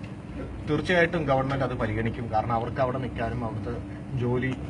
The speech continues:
ഉള്ള കാര്യങ്ങള്. മറ്റൊരു കാര്യം, ഈ ബഡ്ജറ്റിന്റെ മുമ്പ് തന്നെ നയപ്രഖ്യാപനത്തിൽ പറഞ്ഞിട്ടുള്ളത് ജോലിയില്ലാതെ നാട്ടിലെത്തുന്ന ആളുകളെ പുനരധിവസിപ്പിക്കാനും അവരെ ഉപയോഗിക്കാനും പറ്റുന്ന രീതിയിലുള്ള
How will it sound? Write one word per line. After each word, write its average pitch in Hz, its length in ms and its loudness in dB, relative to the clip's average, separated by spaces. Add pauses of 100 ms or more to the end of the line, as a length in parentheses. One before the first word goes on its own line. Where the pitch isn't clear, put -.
ഉള്ള 117 220 0
കാര്യങ്ങള്. 104 460 -2
മറ്റൊരു 202 440 6
കാര്യം, 156 360 6 (280)
ഈ 147 60 2
ബഡ്ജറ്റിന്റെ 151 520 2
മുമ്പ് 147 320 0
തന്നെ 139 280 -2 (360)
നയപ്രഖ്യാപനത്തിൽ 139 800 4
പറഞ്ഞിട്ടുള്ളത് 123 800 -2 (920)
ജോലിയില്ലാതെ 147 800 4
നാട്ടിലെത്തുന്ന 127 680 0
ആളുകളെ 117 380 2
പുനരധിവസിപ്പിക്കാനും 120 1300 -2
അവരെ 117 260 -2
ഉപയോഗിക്കാനും 117 720 -2
പറ്റുന്ന 110 300 -4
രീതിയിലുള്ള 107 480 -4